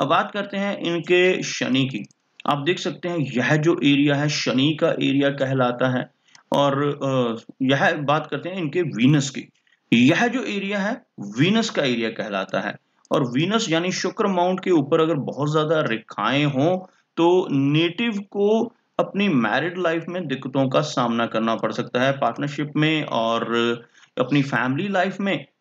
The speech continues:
थोड़ी अनस्टेबिलिटी ऐसे नेटिव को फेस करनी पड़ती है जब इस तरह का वीनस माउंट हो। यहाँ पर आप देख सकते हैं काफी सारी रेखाएं आपको, अ, कुछ नजर आएंगी। इस तरह की रेखाओं का होना ज्यादा शुभ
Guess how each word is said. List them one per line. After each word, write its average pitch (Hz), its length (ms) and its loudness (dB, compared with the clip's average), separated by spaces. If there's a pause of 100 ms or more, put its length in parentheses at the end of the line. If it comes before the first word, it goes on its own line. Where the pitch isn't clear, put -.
थोड़ी 147 180 2
अनस्टेबिलिटी 190 920 0 (100)
ऐसे 151 240 -2
नेटिव 147 260 0
को 143 140 -4
फेस 185 460 0
करनी 156 340 0
पड़ती 139 380 -2
है 139 220 0 (260)
जब 151 320 0
इस 143 160 -4
तरह 143 160 -4
का 135 100 -4
वीनस 123 380 -2
माउंट 123 300 2
हो। 139 80 4
यहाँ 117 340 2
पर 135 120 0
आप 135 80 0
देख 131 180 -4
सकते 127 220 -6
हैं 147 100 -4
काफी 139 320 -2
सारी 131 260 0
रेखाएं 113 560 -2
आपको, 147 400 0 (460)
अ, 117 260 2
कुछ 123 260 -4
नजर 113 340 2
आएंगी। 135 280 0
इस 143 140 -6
तरह 131 120 -4
की 131 80 -4
रेखाओं 127 440 -2
का 147 100 0
होना 147 480 2 (360)
ज्यादा 165 440 0
शुभ 175 360 -6